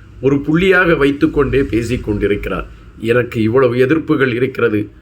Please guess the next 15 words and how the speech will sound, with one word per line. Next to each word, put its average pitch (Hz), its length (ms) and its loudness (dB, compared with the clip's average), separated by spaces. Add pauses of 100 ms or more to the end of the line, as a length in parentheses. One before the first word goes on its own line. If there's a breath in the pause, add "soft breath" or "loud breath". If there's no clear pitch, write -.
(220 soft breath)
ஒருவேளை 117 380 0
நீங்கள் 120 260 -2
என்னை 117 180 0
சுட்டு 127 360 -8
கொன்று 123 280 -2
விடலாம் 107 340 -2 (500 loud breath)
அல்லது 110 240 0
என்னை 110 180 2
நீங்கள் 110 240 0
அழித்து 131 340 0
விடலாம், 104 380 -2 (440 soft breath)
அதை 117 200 0
குறித்தெல்லாம் 143 640 0
நான் 127 140 -4
கவலைப்படவில்லை. 113 840 -2